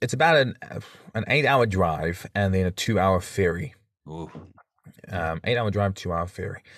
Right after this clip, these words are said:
Speaker 1: and then you're in the North Island. But my family are still in Auckland, and we, we were gonna go up there very soon. But my wife's from Scotland as well.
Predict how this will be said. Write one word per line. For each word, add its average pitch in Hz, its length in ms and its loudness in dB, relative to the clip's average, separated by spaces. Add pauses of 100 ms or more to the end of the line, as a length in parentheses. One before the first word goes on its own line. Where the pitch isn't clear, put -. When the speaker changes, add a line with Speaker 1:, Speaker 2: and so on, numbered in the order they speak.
(400)
Speaker 1:
and 85 120 -6
then 80 220 -6
you're 85 120 -8
in 82 60 -6
the 82 60 -6
North 82 220 -8
Island. 82 300 -8 (260)
But 123 60 0
my 131 100 4
family 151 400 4
are 107 80 4
still 110 200 4
in 98 80 4
Auckland, 101 440 0 (400)
and 92 560 2
we, 107 180 0
we 104 120 -2
were 110 80 2
gonna 110 180 2
go 90 140 2
up 85 120 -2
there 87 140 -2
very 85 200 -4
soon. 85 280 -4
But 87 100 0
my 101 100 2
wife's 113 280 2
from 92 160 -2
Scotland 98 720 0
as 85 120 -4
well. 87 440 0